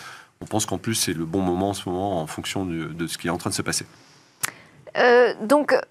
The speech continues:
Speaker 2: l'idée, c'est de travailler cette autonomie stratégique de l'Europe. Si, si la B O I vous fait confiance, c'est aussi parce que vous pouvez être un acteur clé, hein, dans cette autonomie, euh, stratégique. Mais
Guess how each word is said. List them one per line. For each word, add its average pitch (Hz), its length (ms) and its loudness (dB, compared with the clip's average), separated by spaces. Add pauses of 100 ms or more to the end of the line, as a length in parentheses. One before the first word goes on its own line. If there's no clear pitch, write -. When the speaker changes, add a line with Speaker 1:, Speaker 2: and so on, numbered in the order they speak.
(100)
Speaker 2:
l'idée, 240 420 4
c'est 240 360 4
de 214 160 2
travailler 226 420 6
cette 214 320 4
autonomie 247 640 6
stratégique 214 640 2
de 190 400 8
l'Europe. 269 300 6
Si, 226 340 2
si 214 200 2
la 208 100 6
B 196 160 4
O 214 60 6
I 196 160 2
vous 190 140 0
fait 208 120 4
confiance, 196 400 0
c'est - 220 0
aussi 220 320 2
parce 190 180 4
que - 80 2
vous 190 140 0
pouvez 185 260 2
être 202 220 2
un 190 100 0
acteur 185 340 0
clé, 349 280 4
hein, 254 120 4
dans 190 120 2
cette 175 240 -2
autonomie, 190 580 0
euh, 170 140 0
stratégique. 226 520 2
Mais 226 160 2